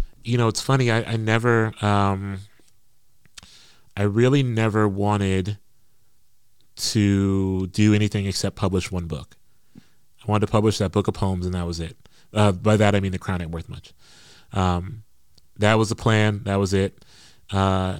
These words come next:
and I was, you know, at the time I was working a job, and I was excited about that <laughs> job, or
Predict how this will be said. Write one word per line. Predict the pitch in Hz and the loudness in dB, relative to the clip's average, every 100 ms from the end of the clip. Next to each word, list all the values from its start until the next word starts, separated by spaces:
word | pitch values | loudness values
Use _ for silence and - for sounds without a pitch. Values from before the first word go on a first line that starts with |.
| - | -4
and | 107 | 0
I | 110 | 4
was, | 120 110 - 110 | 4 2 -4 -2
you | 123 | 0
know, | 113 113 | 2 2
at | 107 110 | 0 -4
the | 120 | -6
time | - 110 117 | -2 -2 0
I | 120 | -2
was | 117 101 | -2 0
working | 101 104 123 | -2 0 -2
a | |
job, | 113 92 90 113 | -2 -2 0 0
and | 104 | -2
I | |
was | 98 101 | -4 -6
excited | - - 92 98 | -6 -4 0 0
about | 98 101 | 0 -2
that | 110 95 | -4 -4
<laughs> | |
job, | - 90 90 101 | -6 -4 -2 -2
or | 95 92 | -2 -2